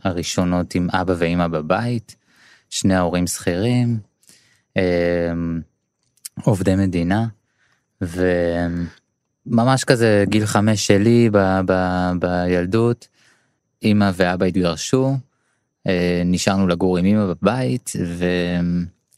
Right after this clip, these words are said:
עם, בקשר עם אבא כל הזמן, ו-, ו-, וכבר באותו רגע אני חושב שהתחילו להתקיים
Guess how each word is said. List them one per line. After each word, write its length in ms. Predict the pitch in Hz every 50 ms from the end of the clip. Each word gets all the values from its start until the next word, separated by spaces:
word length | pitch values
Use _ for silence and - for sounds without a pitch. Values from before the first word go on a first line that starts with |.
| - -
עם, 160 | 104 107 113 -
בקשר 400 | 110 - - 127 120 - - 127
עם 140 | 113 104
אבא 200 | 110 110 113 110 104
כל 200 | - - 104 98
הזמן, 460 | 95 90 95 98 110 117 120 123 120 110
ו-, 180 | 95 95 92 92 90
ו-, 600 | 92 98 98 98 98 98 98 95 98 101 98 98 98 101 - _ _ _ _ _ _ _ _ _ _ _ _ _ _ _ _ _ _ _ _ _ _ _ _ _ _ _ _ _ -
וכבר 320 | 123 110 - 127 147 147
באותו 280 | 151 165 151 - 127 117
רגע 240 | 123 123 127 143 131
אני 100 | 113 101
חושב 260 | - 110 95 - 101
שהתחילו 500 | 92 - 107 98 - - 110 104 104 101
להתקיים 880 | 98 95 87 - - - 95 92 92 92 92 92 92 92 92 90 90